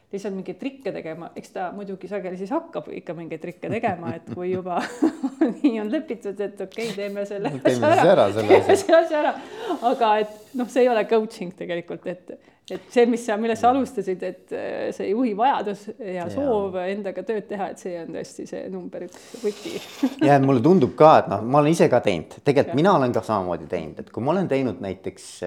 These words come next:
Speaker 2: mul on selline kursus olnud nagu raskete vestluste läbiviimine. Ja ma olen siin alati pannud, kuna see on hästi personaalne, noh, iga inimene tuleb oma mingi teema või noh, oma mingisuguse vestlusega,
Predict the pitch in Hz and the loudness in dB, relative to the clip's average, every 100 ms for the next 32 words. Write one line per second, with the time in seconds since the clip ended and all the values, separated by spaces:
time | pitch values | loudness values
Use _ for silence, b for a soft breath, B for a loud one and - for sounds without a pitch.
0 | 82 90 139 104 113 107 98 85 - 95 | -8 -4 -4 -2 -2 -2 -4 -8 -6 -6
1 | 87 82 - 85 82 76 82 82 85 131 | -6 -12 -10 -6 -6 -6 -12 -6 -2 -2
2 | - - 110 90 92 - - 95 87 - | -4 -10 -8 -8 -10 -16 -12 -8 -6 -8
3 | - - 80 - - _ _ _ _ _ | -12 -14 -14 -16 -20 _ _ _ _ _
4 | _ - _ _ _ _ - 98 131 175 | _ -18 _ _ _ _ -10 -6 -4 -6
5 | 175 135 156 226 - - 110 113 98 95 | -6 -4 -2 -2 -2 -6 -4 -2 -2 -2
6 | 147 135 127 156 - 117 127 107 110 107 | -2 0 2 0 0 -2 0 0 -2 0
7 | 87 76 60 - _ _ _ - 107 - | 0 -2 -8 -14 _ _ _ -8 -8 -8
8 | 95 143 143 135 151 147 110 98 107 104 | -4 4 6 6 2 0 -2 -2 -2 0
9 | 143 139 95 98 85 - 117 113 95 - | 0 0 -2 -6 -6 0 0 0 -6 -6
10 | 113 113 120 123 92 92 85 85 85 92 | -6 -4 -4 -4 -6 -12 -12 -12 -10 -8
11 | 98 - - 80 80 | -8 -8 -16 -16 -14